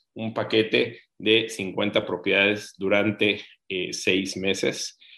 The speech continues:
para que las puedas publicar en este gran portal inmobiliario, w w w punto la moody punto com punto m x. También quiero darle las gracias a mi amigo Érico García, quien nos regala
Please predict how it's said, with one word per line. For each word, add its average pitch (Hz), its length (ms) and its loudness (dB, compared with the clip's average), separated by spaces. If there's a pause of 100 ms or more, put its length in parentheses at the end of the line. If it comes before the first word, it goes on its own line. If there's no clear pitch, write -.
(140)
para 90 220 -2
que 92 80 -2
las 85 160 -4
puedas - 260 0
publicar - 460 -2
en 95 140 -4
este 92 220 -8
gran 101 320 -2
portal 90 360 0
inmobiliario, 95 680 2 (280)
w 135 320 4
w 95 260 6
w 98 200 6
punto 98 320 -2
la 90 100 -2
moody 92 500 -4
punto 85 280 -8
com 95 260 -4 (220)
punto 85 280 -8
m 67 140 -12 (120)
x. - 420 -16 (360)
También 131 400 6
quiero 135 200 8
darle 117 200 6
las 104 160 6
gracias 117 540 2
a - 140 -6
mi 98 80 -4
amigo 104 280 2
Érico 101 260 -2
García, 135 580 0 (160)
quien 123 420 2
nos 95 220 -6
regala 110 500 4